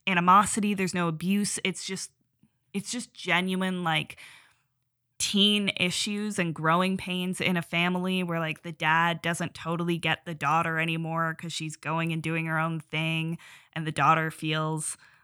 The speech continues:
like her dad doesn't love her enough because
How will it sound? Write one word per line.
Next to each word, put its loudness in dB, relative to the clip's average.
like 0
her -8
dad 6
doesn't -2
love -2
her 0
enough 0
because -6